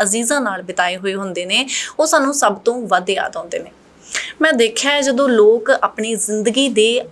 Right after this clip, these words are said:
ਅੰਤਿਮ ਪੜਾਅ ਤੇ ਹੁੰਦੇ ਹਨ, ਉਹ ਉਹਨਾਂ ਪਲਾਂ ਨੂੰ ਯਾਦ ਕਰਦੇ ਹਨ ਜਦੋਂ ਆਪਣੇ ਪਰਿਵਾਰ ਤੇ ਆਪਣੇ ਦੋਸਤਾਂ ਦੇ ਨਾਲ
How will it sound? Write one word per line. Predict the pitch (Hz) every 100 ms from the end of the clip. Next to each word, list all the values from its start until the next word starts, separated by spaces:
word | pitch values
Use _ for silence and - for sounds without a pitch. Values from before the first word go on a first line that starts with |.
| - 226
ਅੰਤਿਮ | 233 294 285
ਪੜਾਅ | 240 180 180
ਤੇ | 190
ਹੁੰਦੇ | 196 180 175
ਹਨ, | 180 196
ਉਹ | 220 226 -
ਉਹਨਾਂ | 247 294
ਪਲਾਂ | 285 190 175
ਨੂੰ | 180
ਯਾਦ | 170 170
ਕਰਦੇ | - 175 170 175
ਹਨ | 185 208
ਜਦੋਂ | 202 180 196 196
ਆਪਣੇ | - 202 214
ਪਰਿਵਾਰ | 220 208 185 170 170 185
ਤੇ | - 196
ਆਪਣੇ | 196 202 202
ਦੋਸਤਾਂ | 208 208 208 262 254
ਦੇ | 214
ਨਾਲ | 185 190